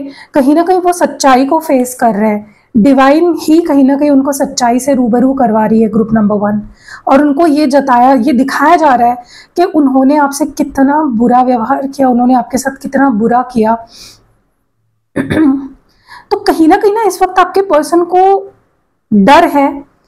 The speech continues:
कि पता नहीं अब आप उनके बारे में क्या सोचते हो, अब आप उनके बारे में क्या feel करते हो?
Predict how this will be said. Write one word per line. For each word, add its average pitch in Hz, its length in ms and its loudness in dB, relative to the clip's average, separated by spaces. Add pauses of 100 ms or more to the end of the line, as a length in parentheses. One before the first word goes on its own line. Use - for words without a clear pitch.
(180)
कि 403 60 -2
पता 320 340 0
नहीं 349 160 2
अब 302 220 0
आप 330 160 2
उनके 294 260 2
बारे 277 200 2
में - 160 0
क्या 285 220 2
सोचते 269 500 -4
हो, 208 200 -2 (680)
अब 269 100 4
आप 294 160 4
उनके 311 220 2
बारे 311 180 2
में 339 120 -2
क्या 285 200 2
feel 269 320 0
करते 208 340 -2
हो? 202 100 -2